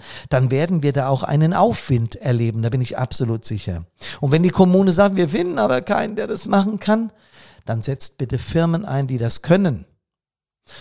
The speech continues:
Für die Motivation und so könnt ihr ja Brandpunkt einsetzen, Eigenwerbung Ende. Aber ganz im Ernst, mit welchen Kommunen ich auch spreche, ist im Bereich der Motivation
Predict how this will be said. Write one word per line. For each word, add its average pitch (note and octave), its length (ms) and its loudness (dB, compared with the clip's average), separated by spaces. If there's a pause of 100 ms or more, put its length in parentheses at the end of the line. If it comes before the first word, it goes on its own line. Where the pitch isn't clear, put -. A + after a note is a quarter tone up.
(120)
Für - 100 -10
die F#2 80 -6
Motivation D3+ 640 -2
und C#3 80 -2
so D3 100 -4
könnt C3 220 0
ihr B2+ 40 4
ja A#2+ 80 2
Brandpunkt E3+ 460 2
einsetzen, A2 540 -2
Eigenwerbung A#2+ 640 0
Ende. B2+ 520 0 (400)
Aber C3 140 0
ganz B2 200 0
im B2 120 -2
Ernst, F#3+ 560 0 (440)
mit A#2+ 160 -8
welchen F#3 280 0
Kommunen F3+ 420 2
ich - 200 -4
auch A2 80 -2
spreche, D3+ 520 -4
ist B2 220 -6
im D#3 100 -2
Bereich C3+ 260 -2
der B2 120 -6
Motivation B2 840 -2